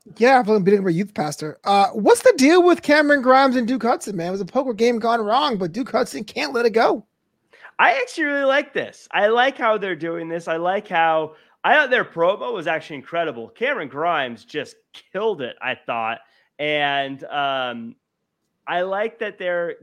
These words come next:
Speaker 2: th-, I like that the, the way they're doing this. This is one of my favorite parts of this whole thing. It was good to see Cameron Grimes get a win. I thought their promo was excellent, and I can't wait to see where this goes next.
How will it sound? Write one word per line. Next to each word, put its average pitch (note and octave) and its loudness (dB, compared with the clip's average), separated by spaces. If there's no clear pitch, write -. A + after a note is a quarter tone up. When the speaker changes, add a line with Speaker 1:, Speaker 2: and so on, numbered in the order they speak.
Speaker 2:
th-, F#3 -12
I G3+ -4
like A4+ -8
that B3+ -20
the, A#3 -12
the G3+ -12
way G#3+ -8
they're G3+ -8
doing F3 -10
this. A#2 -18
This G3 -16
is G#3+ -20
one F3 -10
of E3+ -12
my D#3+ -10
favorite D3+ -6
parts C#3 -8
of C3 -20
this C3 -18
whole C3+ -10
thing. C3 -10
It F3 -4
was E3 -6
good B3 -10
to A#3 -20
see A3+ -14
Cameron F#3 -6
Grimes D#3 -6
get D#3 -6
a C#3+ -6
win. C#3+ -8
I C3 -4
thought E3+ -2
their D3 -8
promo D3+ -8
was C3+ -8
excellent, C#3 -12
and C#3 -14
I C3+ -6
can't C3 -12
wait C3 -12
to - -20
see C3+ -18
where C3 -10
this B2 -16
goes A2+ -14
next. - -20